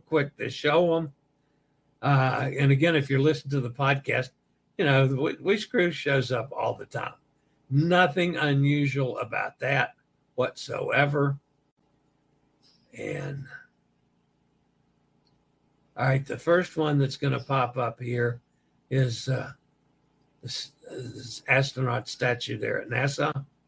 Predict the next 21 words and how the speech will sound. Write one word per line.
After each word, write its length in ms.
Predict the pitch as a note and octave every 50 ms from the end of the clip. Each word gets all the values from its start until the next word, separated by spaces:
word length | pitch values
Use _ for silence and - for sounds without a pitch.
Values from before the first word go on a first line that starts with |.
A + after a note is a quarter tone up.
| _ _ _ _ _ _ _ _ _ _ _ _ _ _ _ _ _ _ _ _ _
And 200 | G#2+ C3 C3+ C3+
this 200 | D3+ D#3+ C#3+ -
is 260 | D3+ C#3+ C3+ C3 - -
the, 380 | C3+ C3+ C3+ C3 B2+ B2+ B2
uh, 120 | B2 A#2+ A#2
launch 300 | B2+ D#3 F#3+ F3+ - -
pad 240 | A2+ - - - - _ _ _ _ _ _ _ _ _ _ _ _ _
with 180 | - C#3 C#3 C#3+
the 80 | C#3+ C#3
rocket 340 | C#3+ D#3+ F3 E3+ E3 C#3
on 200 | B2 A2+ G2 F#2
it. 100 | - -
It's 140 | B2+ A#2+ A#2+
gonna 220 | - C#3 C3 A#2+ A#2+
shoot 300 | - - C3 C3+ B2+ C3+
off 280 | C3 B2 B2 B2 - _ _ _ _ _ -
at 240 | A#2 B2 B2 - -
three 500 | - C#3 D3+ D#3 D#3 D#3 D3 C#3+ C#3 C3+
something, 600 | - - C3 C3+ B2 - - C#3 B2+ A#2+ A#2 B2 - _ _ _ _ _ _ _ _ _ _ _ _ _ _ _ _ _ _ _ _ _ _ _ _ - _ _ _ _ -
uh, 160 | B2+ B2+ B2
tomorrow, 500 | B2 - B2 C3 C#3+ D#3 C#3+ G#2+ F2+ -